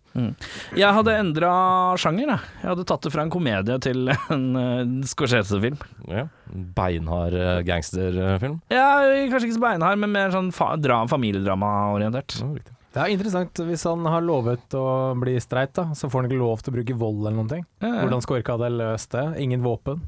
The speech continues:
Speaker 1: Ja.
Speaker 3: ingen vold.
Speaker 1: Skorka må, eh, s-, lede Sly Stallone gjennom dette her. Hva velger du å endre?
Speaker 2: Jeg var litt inne på det i stad. Ehm, jeg ville nok bare bytta ut Stallone, jeg, med noen som kanskje har litt bedre bakgrunn i, eh,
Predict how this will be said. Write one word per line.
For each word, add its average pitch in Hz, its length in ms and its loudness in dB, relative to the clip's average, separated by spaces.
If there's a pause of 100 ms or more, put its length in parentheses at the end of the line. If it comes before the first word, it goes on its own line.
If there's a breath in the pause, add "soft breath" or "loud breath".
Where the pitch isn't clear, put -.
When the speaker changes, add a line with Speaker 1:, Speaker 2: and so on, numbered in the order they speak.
Speaker 1:
Ja. 151 100 2
Speaker 3:
ingen 127 140 2
vold. 147 240 0 (200 soft breath)
Speaker 1:
Skorka 147 460 0
må, 120 480 2
eh, 131 640 0
s-, - 240 -6 (240)
lede 123 580 -2
Sly 113 380 0
Stallone 113 400 -2
gjennom 104 180 0
dette 104 120 -2
her. 107 100 -2 (420 loud breath)
Hva 180 360 2
velger 190 240 -2
du 175 80 -2
å 160 100 0
endre? 160 240 -2 (160)
Speaker 2:
Jeg 90 300 -2
var 90 100 2
litt 85 160 -2
inne 90 100 0
på 85 120 -4
det 85 100 -4
i - 20 -10
stad. 87 240 -2
Ehm, 92 760 2
jeg 87 180 0
ville 82 180 -2
nok 82 220 -6
bare 85 300 -4
bytta 80 400 -10
ut - 120 -12
Stallone, 92 460 -4
jeg, 92 220 -8
med 85 260 -2
noen 76 240 -4
som 85 380 -6
kanskje 82 240 -4
har 78 160 -2
litt 78 200 -6
bedre 78 300 -4
bakgrunn 85 560 -4
i, 82 400 -4
eh, 82 320 -2